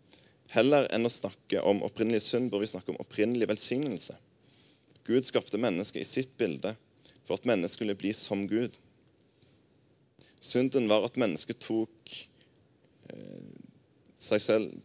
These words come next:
til det Gud ville gi, gudligheten, og dermed perverterte den. Men gjennom Kristus har, vil Gud allikevel oppnå sitt mål. Mennesket blir Gud likt ved at Kristus vinner skikkelse i det.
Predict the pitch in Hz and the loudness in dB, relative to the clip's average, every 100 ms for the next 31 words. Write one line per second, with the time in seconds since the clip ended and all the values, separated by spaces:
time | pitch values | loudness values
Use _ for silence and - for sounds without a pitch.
0 | - 98 95 101 101 - - - - - | -8 -2 0 0 -2 -6 -14 -20 -20 -8
1 | 95 98 110 117 - _ _ _ - - | -6 -2 -2 -4 -10 _ _ _ -20 -20
2 | - 113 95 107 117 - 87 67 92 101 | -2 0 2 0 0 -2 -8 -4 0 2
3 | 107 101 - 95 95 - 117 - 85 - | 0 -4 -4 0 0 0 -2 -2 -8 -10
4 | - - - - 113 123 120 120 - 147 | -16 -20 -20 -2 0 4 4 2 0 0
5 | - 90 - - 104 - - - - 104 | 0 -2 -4 -2 -2 -4 -12 -12 -4 -4
6 | 95 117 95 117 98 - 107 110 - - | 0 0 2 0 -2 0 0 -2 -6 -8
7 | 98 - - 107 123 104 - _ _ _ | -6 -4 -4 0 0 -2 -8 _ _ _
8 | _ _ _ _ _ _ _ _ - - | _ _ _ _ _ _ _ _ -20 -20
9 | _ - 131 113 - - 113 104 - _ | _ 0 2 2 0 0 -2 -2 -4 _
10 | - 117 104 123 - - - 95 - - | -4 -2 0 -4 -8 -16 -6 -4 -4 -2
11 | 127 - - 78 - - - 92 98 - | 0 0 -2 -4 -4 -6 -4 -2 -2 -4
12 | - 107 110 85 - - _ 92 98 | -6 -8 -6 -6 -8 -18 _ -6 -4